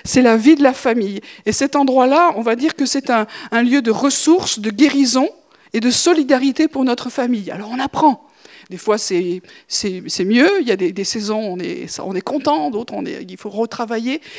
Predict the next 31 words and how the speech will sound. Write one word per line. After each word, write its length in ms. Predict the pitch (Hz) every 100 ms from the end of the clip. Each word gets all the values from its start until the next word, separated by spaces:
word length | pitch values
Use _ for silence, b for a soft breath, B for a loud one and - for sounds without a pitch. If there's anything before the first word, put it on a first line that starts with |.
| B
Mais 60 | 233
c'est 180 | - 262
le 100 | 262
lieu 280 | 254 285 294
où 80 | 240
il 80 | 240
y 60 |
a 60 | 240
la 120 | 214
vie, 300 | 208 220 294 381 233
où 60 |
il 60 | 220
y 40 |
a 40 | 214
la 120 | 208
guérison 640 | 233 269 254 233 254 285 220
et 100 | 220
où 80 |
il 80 | 220
y 60 | 240
a 60 |
les 100 | 233
ressources. 580 | 214 254 - 226 - - B B B 208
Et 60 |
c'est 140 | - 214
vraiment 320 | 240 247 285
ce 80 | -
que 120 | 240
l'on 180 | 220 208
veut, 260 | 226 233 B B B
euh, 200 | 202 185